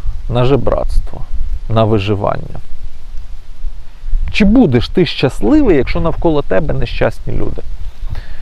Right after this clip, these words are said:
Чи можеш ти бути щасливим, прислуговуючи ворогам України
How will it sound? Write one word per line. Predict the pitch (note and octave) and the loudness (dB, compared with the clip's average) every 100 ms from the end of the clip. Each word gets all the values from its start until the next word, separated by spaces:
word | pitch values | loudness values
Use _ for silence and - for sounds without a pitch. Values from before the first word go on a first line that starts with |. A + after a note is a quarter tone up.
| - - | -2 -4
Чи | - D3 | 0 2
можеш | E3+ C4 B3 A#3+ | 4 4 2 0
ти | - E3 D3 | 0 2 4
бути | B2 D#3 D#3 | 4 2 2
щасливим, | C3+ - D3+ - B2+ A#2+ A2+ | 0 0 -2 2 2 4 2
прислуговуючи | G2 B2 - C3+ A#2+ A#2 G#2+ G#2+ - G#2+ | 0 0 2 2 2 2 2 0 2 2
ворогам | A#2 C3 A#2 A2 G2+ - | 4 2 2 0 0 0
України | B2 G#2 G#2 F#2+ G2 A2+ F#3 A3 D3+ | -2 -2 0 0 0 0 0 2 0